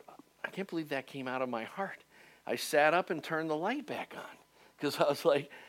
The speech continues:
"What?" <laughs> Like, I, that had never been on my agenda before. <laughs> I, I never had that, uh, as a motivation of my heart before. And I was quite surprised by it.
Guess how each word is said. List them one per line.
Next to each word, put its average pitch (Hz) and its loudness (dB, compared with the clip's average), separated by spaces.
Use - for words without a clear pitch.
"What?" 226 6
<laughs> 392 8
Like, 294 10
I, 208 6
that 202 10
had 214 12
never 247 10
been 214 8
on 190 10
my 180 6
agenda 180 8
before. 160 4
<laughs> 330 2
I, 143 6
I 165 8
never 208 8
had 185 8
that, 175 8
uh, 147 12
as 151 8
a 156 8
motivation 160 8
of 139 4
my 143 8
heart 139 8
before. 123 4
And 160 8
I 185 12
was 180 8
quite 240 12
surprised 294 6
by - 4
it. - -2